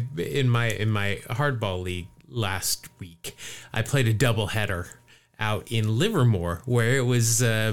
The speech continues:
between, uh, ninety-seven when we finished the second game, and it was probably up around a hundred during the, during when we played these two games, and it wiped me out. Like, I, for the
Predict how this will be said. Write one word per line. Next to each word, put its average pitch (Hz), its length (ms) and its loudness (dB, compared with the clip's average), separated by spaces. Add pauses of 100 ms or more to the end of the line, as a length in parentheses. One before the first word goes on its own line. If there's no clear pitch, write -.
between, 131 800 2
uh, 120 400 2 (100)
ninety-seven 156 840 4
when 107 180 2
we 104 140 2
finished - 500 0
the 107 80 -4
second 107 460 -2
game, 90 300 -4
and 90 100 -2
it - 100 -12
was 92 380 -2 (460)
probably 107 340 0
up 101 160 -6
around 110 240 0
a 107 60 -2
hundred 117 520 2 (540)
during 127 380 4
the, 101 180 0 (160)
during 139 300 4
when 113 160 4
we 107 80 2
played 113 300 2
these 95 120 -2
two 113 160 0
games, 92 380 -2
and 98 200 -4
it 120 320 0
wiped 104 460 -4
me 95 160 0
out. 90 240 -10 (140)
Like, 113 220 0
I, 123 280 4 (400)
for 151 180 0
the 127 480 2